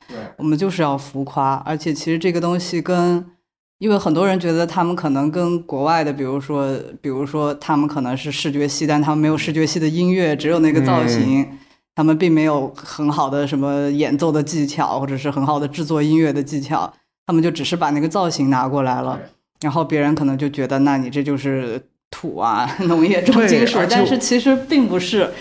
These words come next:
Speaker 2: 是因为他们已经，
Speaker 1: 你说，
Speaker 2: 已经做了很多东西。
Speaker 1: 你说你如果在日本，你在一个唱片公司工作，对吧？然后你，你，你做这样的头，或者是浮夸一点，我，我不知道他们那种是不是视觉系，但是 David Bowie 是有点像视觉系嘛。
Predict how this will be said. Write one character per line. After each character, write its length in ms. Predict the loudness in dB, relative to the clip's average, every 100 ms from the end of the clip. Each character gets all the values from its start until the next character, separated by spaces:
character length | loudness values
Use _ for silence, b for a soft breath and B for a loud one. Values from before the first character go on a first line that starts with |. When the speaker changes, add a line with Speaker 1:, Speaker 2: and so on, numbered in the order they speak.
| B
Speaker 2:
是 120 | -2
因 120 | 2 2
为 100 | 2
他 160 | 0
们 100 | 0
已 120 | -2
经， 340 | -2 -2 -2 -4 B B B _ _ _ 0
Speaker 1:
你 100 | 0
说， 80 | 4
Speaker 2:
已 20 |
经 140 | 4
做 200 | 6 2
了 60 | 2
很 80 | 2
多 60 |
东 80 | 2
西。 80 | 4
Speaker 1:
你 140 | 4
说 0 |
你 160 | 6 6
如 160 | 6
果 100 | 4
在 160 | 2 0
日 160 | 0 0
本， 240 | 0 0
你 80 | 0
在 160 | 0
一 40 | -2
个 60 |
唱 220 | -2 0 2
片 160 | 2
公 140 | 2 0
司 200 | 0 0
工 220 | 0 0
作， 180 | 0 0
对 140 | 0
吧？ 160 | 0 0
然 160 | -2
后 160 | 0 2
你， 340 | 2 0 -4 B B 0
你， 300 | 2 2 0
你 140 | 0 0
做 200 | 2 0
这 120 | 0
样 120 | 0
的 80 | 0
头， 400 | -2 -2 0 0
或 120 | 0 0
者 80 |
是 240 | 0 0 -2
浮 200 | -2 -6
夸 260 | -4 -4
一 20 | -2
点， 160 | -2
我， 160 | -2 -2
我 80 | -2
不 60 | 0
知 80 | 0
道 80 |
他 100 | 0
们 100 | 0
那 60 | 0
种 140 | 0
是 120 | -4 -6
不 80 |
是 140 | -6 -4
视 220 | -4 -4
觉 160 | -4 -2
系， 280 | -2 -4 B B B
但 140 | -4
是 160 | -4 -2
David 240 | -2 -2
Bowie 400 | 0 2 2 0
是 240 | -2 -2 0
有 160 | -2
点 160 | -4 -6
像 160 | -8 -8
视 260 | -6 -6 -6
觉 180 | -8
系 220 | -8 -10
嘛。 80 | -10